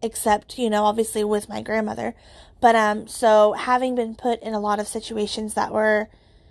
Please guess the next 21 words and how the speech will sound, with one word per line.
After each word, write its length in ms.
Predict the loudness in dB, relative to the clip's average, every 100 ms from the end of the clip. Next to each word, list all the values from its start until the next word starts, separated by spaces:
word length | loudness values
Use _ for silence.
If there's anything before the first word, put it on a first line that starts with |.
| _ _
questionable 760 | 2 2 4 0 0 2 4 4
and, 160 | 2 0
and 180 | -6 -4
the 60 | 0
variables 540 | 4 4 4 2 2
were 80 | -2
unknown 680 | -4 -2 0 4 4 4 2
and 80 |
there 120 | 0 -2
were 80 |
just 260 | -4 -10 -10
too 140 | -8
many 360 | -2 0 0 0
of 140 | 2
'em 220 | 2 0 -2
and 200 | -4 -4
you 60 |
just 240 | -6 -6 -4
weren't 220 | -4 -2
really 180 | 0 0
sure 520 | -2 0 2 0